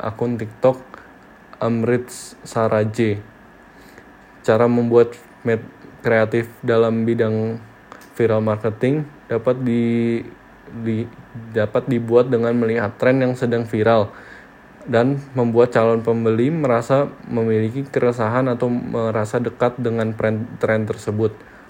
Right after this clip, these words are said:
Lalu produk yang kita jual dapat menawarkan solusi dan meningkatkan brand awareness. Kesimpulannya, eh, kreativitas dalam,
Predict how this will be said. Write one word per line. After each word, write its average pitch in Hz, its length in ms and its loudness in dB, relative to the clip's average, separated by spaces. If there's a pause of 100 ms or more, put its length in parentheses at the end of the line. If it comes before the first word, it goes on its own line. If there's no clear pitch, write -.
Lalu 123 320 2
produk 117 320 2
yang 113 160 -2
kita 117 220 2
jual 117 260 2
dapat 123 400 0
menawarkan 113 480 0
solusi 117 460 0
dan 120 180 0
meningkatkan 113 640 -2
brand 113 160 0
awareness. 101 600 -2 (1400)
Kesimpulannya, 117 880 0 (640)
eh, 110 400 -4 (1120)
kreativitas 117 800 -2
dalam, 113 640 2